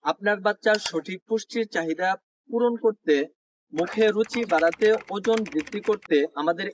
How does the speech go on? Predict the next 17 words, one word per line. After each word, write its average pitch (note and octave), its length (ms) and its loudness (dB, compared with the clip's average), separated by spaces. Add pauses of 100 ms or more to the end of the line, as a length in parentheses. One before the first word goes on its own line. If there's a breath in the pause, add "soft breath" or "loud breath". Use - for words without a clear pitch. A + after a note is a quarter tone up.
এই G3 140 -6
প্রোডাক্টটি F#3 420 -8 (280)
এখনই A#3 340 -2 (140)
অর্ডার C#3+ 300 -2
করুন। A2+ 180 -8 (380)
অর্ডার F#3 300 2
করার A3 280 2
জন্য G3+ 180 2 (280)
আপনার F3+ 260 -2 (100)
সম্পূর্ণ G3 380 -6 (180)
নাম, D3+ 140 2 (140)
ঠিকানা F#3 340 -4 (140)
এবং D#3 140 -2 (140)
ফোন E3+ 220 -2
নম্বর G#3 240 0 (100)
দিয়ে C#3+ 140 2 (100)
আমাদেরকে E3 400 -4